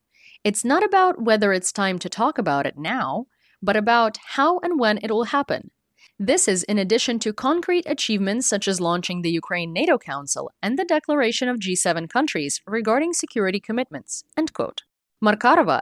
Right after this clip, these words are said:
acknowledged that the process will be demanding, but emphasized that this is a top priority that the embassy has already begun working on.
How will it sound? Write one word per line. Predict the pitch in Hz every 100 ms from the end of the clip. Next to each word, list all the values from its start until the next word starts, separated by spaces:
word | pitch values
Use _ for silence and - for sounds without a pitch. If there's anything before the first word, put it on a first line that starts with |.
| -
acknowledged | 170 180 160 165 - - 208
that | 180
the |
process | 190 226 277 - 370
will | 220 226
be | 247
demanding, | 226 262 285 247 - - _ _ _
but | - 190
emphasized | 320 392 330 - 127 - - -
that | 196 185
this | 196 202
is | 185
a |
top | 180 - 302 -
priority | 330 339 294 165 127 -
that | 156 151
the | 151
embassy | 175 214 - 302
has | 302 285 -
already | 202 247 285
begun | 277 277 170 151
working | 165 208 208 147
on. | - -